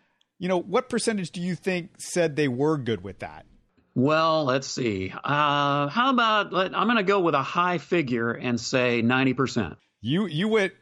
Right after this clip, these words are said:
Speaker 1: even higher than it was, and, and I was surprised it was high as it was. Seventy-one percent of
Speaker 2: Wow.
Speaker 1: the
Speaker 2: Okay.
Speaker 1: one hundred and forty people who voted on Twitter said they were good with it. And I guess <laughs> my thing is, Steven,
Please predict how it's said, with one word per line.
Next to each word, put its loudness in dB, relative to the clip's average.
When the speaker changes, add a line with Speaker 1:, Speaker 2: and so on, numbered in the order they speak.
Speaker 1:
even 2
higher 4
than 2
it 0
was, 2
and, -6
and 2
I 4
was -2
surprised 0
it -2
was -2
high 2
as 0
it 0
was. -2
Seventy-one -2
percent -2
of 2
Speaker 2:
Wow. -2
Speaker 1:
the 2
Speaker 2:
Okay. -2
Speaker 1:
one 0
hundred 2
and -8
forty -2
people -2
who 0
voted 0
on 0
Twitter -4
said -2
they 2
were -2
good 0
with -2
it. -2
And -2
I 0
guess -4
<laughs> -
my -2
thing -2
is, 2
Steven, 0